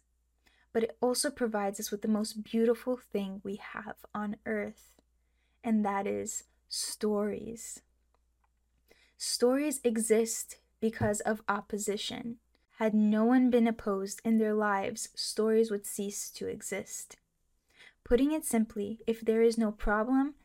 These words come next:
there is no plot. And if there is no plot, there is no story. Had we never experienced opposition, there would be no journey to go on. There would be no lessons to be learned. Nothing would be earned, only given.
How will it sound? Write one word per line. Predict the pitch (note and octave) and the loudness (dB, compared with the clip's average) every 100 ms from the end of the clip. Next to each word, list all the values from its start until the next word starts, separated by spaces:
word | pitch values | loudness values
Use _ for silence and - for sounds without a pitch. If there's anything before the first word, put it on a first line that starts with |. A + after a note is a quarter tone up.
| _ | _
there | A3 G#3+ G#3 | -6 -2 0
is | G3+ | 0
no | G#3 F#3+ F#3 | -2 -6 -8
plot. | - G3+ - _ - _ _ _ _ _ _ - | -6 -6 -6 _ -20 _ _ _ _ _ _ -2
And | A3+ G#3 G3+ | 0 0 -2
if | G#3+ - | -6 -2
there | G#3+ A3+ | 0 0
is | A3+ A#3+ | 2 0
no | A#3 G#3 G3 | 2 0 -2
plot, | - A3 G#3+ B3+ _ _ - | -6 -4 -4 -8 _ _ -4
there | G#3 G3+ | -2 -2
is | - G3+ G#3+ | -2 0 0
no | G3+ | 0
story. | G3+ - - G3 - A#3+ A#3 _ _ - - | -4 -10 -8 -8 -6 -8 -12 _ _ -20 -6
Had | A3+ A#3 | -2 2
we | A#3 | 4
never | A#3 A#3+ B3+ C4+ | 4 6 6 4
experienced | C#4 A#3+ A#3+ - A#3 A3 A3 - | 0 -2 -4 -2 0 2 0 -2
opposition, | G#3+ G#3 G#3 G3+ - G#3 G#3 | -4 -2 -2 -2 -4 -4 -2
there | G#3 | 2
would | A3 | 2
be | A3+ | 2
no | A#3 B3+ C#4+ | 4 4 2
journey | A3+ B3+ E4 D4+ | 2 2 2 -2
to | C4 | 0
go | G#3 F#3 - | 0 0 -4
on. | - - A3+ _ _ | -6 -8 -10 _ _
There | A3+ | 8
would | A#3+ G#3+ | 8 6
be | A#3+ | 4
no | A#3 A3+ | 6 6
lessons | A#3 A3 A#3 A3+ A3 G#3+ - - | 6 4 4 0 2 2 -2 -4
to | A3 | -2
be | G#3 | 0
learned. | G#3 G#3+ G3 G3 G#3+ _ _ | 2 0 -2 -6 -12 _ _
Nothing | A3 A3+ B3 - B3 | 2 4 4 2 4
would | A3+ A3 | 4 4
be | A3 - | 2 -2
earned, | A3+ A3+ A3 G#3 - | 0 2 2 -2 -4
only | A3+ A3+ A3+ | 0 2 2
given. | G3+ G3+ G#3+ G#3+ A#3 | 2 -2 -2 -6 -8